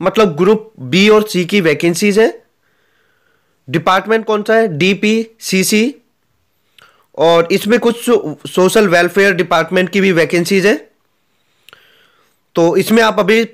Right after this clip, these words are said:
अपनी स्क्रीन पे पूरी चीज़ें देख पा रहे होंगे। पाँच मार्च दो हज़ार उन्नीस लास्ट डेट है फॉर्म फिल करने की।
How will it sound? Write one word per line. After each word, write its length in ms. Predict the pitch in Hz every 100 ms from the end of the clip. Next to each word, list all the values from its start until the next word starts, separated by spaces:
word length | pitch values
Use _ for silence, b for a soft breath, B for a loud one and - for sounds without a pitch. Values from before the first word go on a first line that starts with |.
| _
अपनी 260 | 175 180 202
स्क्रीन 320 | 202 165 196
पे 100 | 196
पूरी 280 | 202 190 190
चीज़ें 340 | 196 180 190
देख 200 | 160 165 175
पा 120 | 180
रहे 80 | 190
होंगे। 220 | 175 208 277 _ _ _ _ _ - _ -
पाँच 260 | 180 196
मार्च 240 | 208 208 202 160
दो 200 | 175 175
हज़ार 300 | 190 196 -
उन्नीस 380 | 170 180 196 160
लास्ट 260 | 147 151
डेट 200 | 180 180
है 60 | 196
फॉर्म 300 | 196 170 170
फिल 180 | 190 180
करने 280 | 185 170 170
की। 240 | 185 208